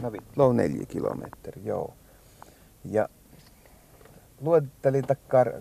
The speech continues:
tali oli jo sora luotta, mutta tot illa huoli tässiu. Tästä önnu takare rookee ja, ja koove ja,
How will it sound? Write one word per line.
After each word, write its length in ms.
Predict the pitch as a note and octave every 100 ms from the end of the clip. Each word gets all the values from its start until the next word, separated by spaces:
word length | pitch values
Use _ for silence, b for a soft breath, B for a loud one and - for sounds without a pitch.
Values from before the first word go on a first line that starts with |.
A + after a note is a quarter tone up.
| -
tali 240 | G#2+ C#3
oli 300 | C3 D3+ D3
jo 120 | B2 A2+
sora 360 | G#2+ G2 G2
luotta, 500 | A2+ B2 C#3+ - G2
mutta 320 | G2 G2+ - - -
tot 140 | A#2 C#3
illa 240 | E3+ D#3
huoli 320 | E3 D3+ C3
tässiu. 760 | A#2+ B2+ G#2 - - - E2 - - - - b b b b b -
Tästä 260 | B2 - B2
önnu 440 | D3 C#3 B2 A2+
takare 480 | A2 A2 G#2+ G#2+ G2+ A2
rookee 600 | C3 G#2+ - G2 D#2 G2+
ja, 220 | F2+ - - - - b b b b b b -
ja 100 | G2 -
koove 540 | C3 C3 G#2 F2 D#2+ -
ja, 180 | G2 E2